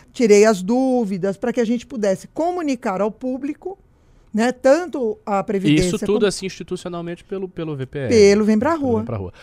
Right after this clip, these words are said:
Speaker 1: Pelo Vem
Speaker 2: Agora,
Speaker 1: Pra Rua.
Speaker 2: a relação do Vem Pra Rua com a Lava Jato é uma relação muito antiga, né? É bem mais antiga do que a época do governo interino, do governo de transição.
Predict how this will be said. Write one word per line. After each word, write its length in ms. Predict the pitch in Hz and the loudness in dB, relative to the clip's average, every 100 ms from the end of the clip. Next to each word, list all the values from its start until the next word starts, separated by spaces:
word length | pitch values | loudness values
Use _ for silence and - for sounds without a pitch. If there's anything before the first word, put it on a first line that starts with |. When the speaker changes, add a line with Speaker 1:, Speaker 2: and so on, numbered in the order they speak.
| - | -10
Speaker 1:
Pelo 100 | 214 | -2
Vem 40 | 226 | 2
Speaker 2:
Agora, 220 | 233 240 | 4 4
Speaker 1:
Pra 80 | 226 | 6
Rua. 80 | 208 | 4
Speaker 2:
a 20 | |
relação 600 | 226 294 226 - 202 190 | 6 4 2 0 -4 -2
do 100 | 151 | -2
Vem 160 | 147 | -2
Pra 140 | 135 120 | -4 -4
Rua 220 | 113 123 | -4 -6
com 220 | - 175 | -8 -6
a 60 | 165 | -2
Lava 260 | 127 107 | -2 -2
Jato 460 | 92 98 131 151 143 | -2 0 0 0 -4
é 20 | |
uma 20 | 139 | -6
relação 320 | 156 - 180 | -8 -10 -12
muito 400 | 180 185 233 240 | -10 -8 -6 -4
antiga, 600 | 262 - - 170 98 90 | -4 -4 -4 -4 -2 -4
né? 180 | 87 92 | -6 -8
É 140 | 104 98 | -8 -8
bem 220 | 98 147 | -6 -4
mais 200 | 180 143 | -4 -4
antiga 400 | 127 - 120 107 | -6 -8 -8 -8
do 80 | 101 | -8
que 140 | 113 | -8
a 60 | 104 | -6
época 260 | 104 - | -8 -10
do 80 | 104 | -12
governo 580 | 107 98 98 95 98 90 | -10 -8 -8 -8 -10 -10
interino, 480 | 92 101 92 82 80 | -12 -10 -12 -12 -14
do 100 | 92 | -12
governo 220 | 92 87 | -12 -12
de 60 | |
transição. 480 | 80 90 78 - 71 | -14 -16 -14 -16 -16